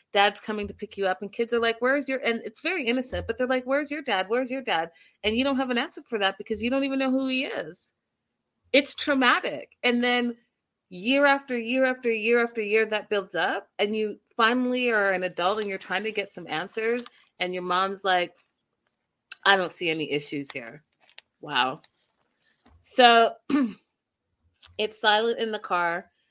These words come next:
Lydia digs the knife in a little deeper by saying, "Oh, you two are emotional today."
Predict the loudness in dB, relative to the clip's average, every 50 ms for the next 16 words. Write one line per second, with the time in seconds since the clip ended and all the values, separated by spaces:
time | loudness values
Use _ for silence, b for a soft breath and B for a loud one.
0 | _ _ _ -6 -2 -2 -2 0 0 2 2 4 4 4 4 4 4 2 -2 -6
1 | _ _ _ _ _ _ _ -20 -20 -20 _ _ 0 2 2 2 -2 -8 -8 -6
2 | -4 -2 -4 -4 -4 -6 _ _ -8 -6 -4 -4 -4 -6 -8 -10 -14 _ _ _
3 | -4 -2 0 0 0 -2 -2 -4 -6 -4 -6 -6 -4 -4 -6 -6 -4 -4 -2 -2
4 | -2 -2 -4 -6 -10 _ _ _ _ _ _ _ _ _ _ 0 2 2 2 0
5 | -2 -4 -4 -4 -4 -4 -2 0 0 0 0 0 -2 -2 -2 -4 -10 -10 -6 -6
6 | -6 -6 -6 -6 -4 -4 -4 -4 -6 -10 -14 -18